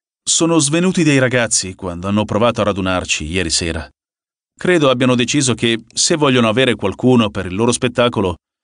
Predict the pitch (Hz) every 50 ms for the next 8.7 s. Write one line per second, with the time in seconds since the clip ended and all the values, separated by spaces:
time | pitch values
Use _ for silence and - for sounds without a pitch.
0 | _ _ _ _ - 101 98 113 117 139 143 147 143 170 175 165 - 147 156 -
1 | 135 139 143 143 160 135 107 95 101 101 - _ _ _ _ _ _ _ _ _
2 | _ _ _ _ - 208 208 196 180 165 151 135 - 139 117 107 107 107 101 92
3 | 82 80 90 80 78 - - 90 71 73 71 - - 82 76 71 - - 87 -
4 | _ _ _ _ _ _ _ _ _ _ _ _ _ _ _ - 151 156 151 165
5 | 147 139 139 135 - 156 151 170 180 170 160 139 123 - 139 135 139 127 - 117
6 | 107 101 - - - 107 101 90 78 73 73 73 73 73 - - - - - _
7 | _ _ _ _ _ _ _ _ _ _ _ _ - - 160 175 208 240 214 208
8 | 165 151 131 120 104 95 82 82 - - 92 - - _